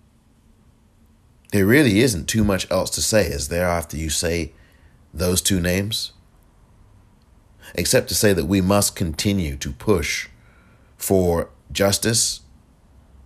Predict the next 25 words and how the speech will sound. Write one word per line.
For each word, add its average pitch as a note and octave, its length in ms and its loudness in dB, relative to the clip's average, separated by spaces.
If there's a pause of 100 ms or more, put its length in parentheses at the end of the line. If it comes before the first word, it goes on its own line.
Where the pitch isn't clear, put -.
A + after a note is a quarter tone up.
(200)
for F2+ 580 0
a D#2+ 220 -4
dramatic F2 880 -4 (400)
shift - 480 0
in F2+ 200 -4
this E2+ 180 -2
system A2 500 -2 (920)
that E2+ 200 -2
allows F2 440 0
police F2 400 -4
to - 120 -6
do F2 220 -4
this, D2 400 -6 (1120)
and F#2 140 -4
hold G#2+ 360 4
those G2+ 340 4
politicians F2 640 -4
accountable D#2 720 -6 (360)
who A2 200 4
refuse A2 540 2
to A#2 180 0
move F#2+ 640 0 (380)
on F2 340 -2
these F2 280 -2
issues. - 540 -4